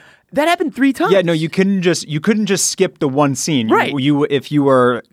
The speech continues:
Speaker 2: either hiding your eyes with a blanket or leaving the room or going down to your phone to avoid it,
Speaker 1: Yeah.
Speaker 2: uh, completely, like you do with social interaction,
Speaker 1: Right.
Speaker 2: uh, <laughs> amongst your friends.
Speaker 1: It's
Speaker 2: Uh,
Speaker 1: puppy
Speaker 2: then,
Speaker 1: slaughter and social
Speaker 2: then,
Speaker 1: interaction.
Speaker 2: yes.
Speaker 1: Those are the things we avoid.
Speaker 2: Then, um,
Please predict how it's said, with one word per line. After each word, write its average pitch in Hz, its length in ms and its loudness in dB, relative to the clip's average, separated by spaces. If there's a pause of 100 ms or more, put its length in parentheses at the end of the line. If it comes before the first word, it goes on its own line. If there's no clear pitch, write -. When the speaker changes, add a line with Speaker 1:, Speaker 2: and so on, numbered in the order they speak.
Speaker 2:
either 123 360 2
hiding 139 320 2
your 127 140 4
eyes 151 440 2
with 127 200 -4
a 113 40 2
blanket 160 480 0
or 117 220 2
leaving 120 240 0
the 113 100 -2
room 143 440 2
or 120 160 2 (240)
going 123 260 2
down 117 200 2
to 107 40 -2
your 104 140 -2
phone 135 460 0
to 113 180 -2
avoid 113 320 2
it, 110 160 -2 (200)
Speaker 1:
Yeah. 143 300 0
Speaker 2:
uh, 110 200 0
completely, 147 520 0
like 113 200 0
you 117 60 0
do 117 160 2
with 107 120 -2
social 127 320 -2
interaction, 127 600 -2
Speaker 1:
Right. 170 280 0 (100)
Speaker 2:
uh, 135 160 -2 (220)
<laughs> - 220 -4
amongst 127 340 0
your 127 80 -2
friends. 143 500 0 (220)
Speaker 1:
It's 147 100 -8
Speaker 2:
Uh, 143 140 2
Speaker 1:
puppy 233 180 2
Speaker 2:
then, 147 200 0
Speaker 1:
slaughter 190 200 4
and 160 100 2
social 139 380 0
Speaker 2:
then, 123 80 -2
Speaker 1:
interaction. 117 320 -4
Speaker 2:
yes. 135 120 2
Speaker 1:
Those 143 180 0
are 147 60 0
the 139 40 -10
things 139 180 -2
we 131 120 2
avoid. 120 340 -2
Speaker 2:
Then, 123 260 2
um, 107 600 0